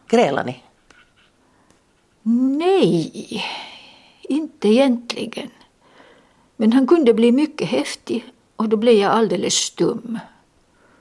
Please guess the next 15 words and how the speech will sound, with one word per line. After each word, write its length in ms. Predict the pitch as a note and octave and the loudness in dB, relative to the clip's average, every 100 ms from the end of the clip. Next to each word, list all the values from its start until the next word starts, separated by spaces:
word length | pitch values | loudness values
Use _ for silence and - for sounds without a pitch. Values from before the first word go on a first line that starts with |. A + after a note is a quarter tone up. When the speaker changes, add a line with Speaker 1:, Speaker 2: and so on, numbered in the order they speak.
| _ _ _ _ - | _ _ _ _ -2
Speaker 2:
Jag 140 | B3 | 0
begrep 400 | B3+ C4 C#4+ C#4+ | 0 0 -4 -2
ju 180 | G#3 G3+ | -2 0
att 180 | G#3+ B3 | -2 -2
inte 160 | A#3 | -2
var 80 | G3+ | -2
han 160 | A3+ B3 | 0 2
arg 160 | C4 | 2
på 140 | B3 G3+ | 0 0
mig, 300 | C4 C4 F#3+ | 2 2 0
han 200 | G#3 G#3 | -2 0
var 240 | A3 - - | -2 -2 -4
arg 200 | B3+ A#3+ | -2 -2
på 160 | A#3+ | -2
omständigheter. 960 | F#3+ G#3 - C4 A3 E3+ G3+ G#3+ - | -2 -2 -2 -2 -4 -4 -8 -10 -12